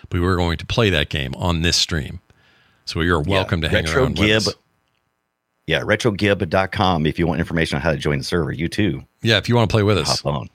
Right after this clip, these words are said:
Speaker 1: Yeah, that'd be fine. I don't want it to be just me, Brian, and bots. It'd be nice if a few of you were real.
Speaker 2: Oh.
Speaker 1: You know?
Speaker 2: Oh, I, Scott.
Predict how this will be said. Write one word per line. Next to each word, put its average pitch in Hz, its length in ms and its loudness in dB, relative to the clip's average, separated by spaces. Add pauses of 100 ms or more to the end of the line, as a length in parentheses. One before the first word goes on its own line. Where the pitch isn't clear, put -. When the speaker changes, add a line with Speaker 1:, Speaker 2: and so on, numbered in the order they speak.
Speaker 1:
Yeah, 85 220 0 (280)
that'd 101 140 0
be 95 80 -2
fine. 87 300 -2
I 92 80 0
don't 127 120 2
want 127 140 2
it 107 60 -2
to - 60 -10
be 101 120 0
just 92 180 0
me, 104 240 2
Brian, 95 420 0
and 82 180 -8
bots. 98 380 -2
It'd 87 100 -6
be 90 100 -2
nice 92 240 2
if 78 140 -8
a 87 40 -12
few 98 240 -2
of 90 100 -2
you 90 60 0
were 80 140 -4
real. 87 340 -6 (100)
Speaker 2:
Oh. 82 560 2 (340)
Speaker 1:
You 87 80 -2
know? 87 240 0 (460)
Speaker 2:
Oh, - 200 0
I, 76 300 -4 (280)
Scott. 73 380 0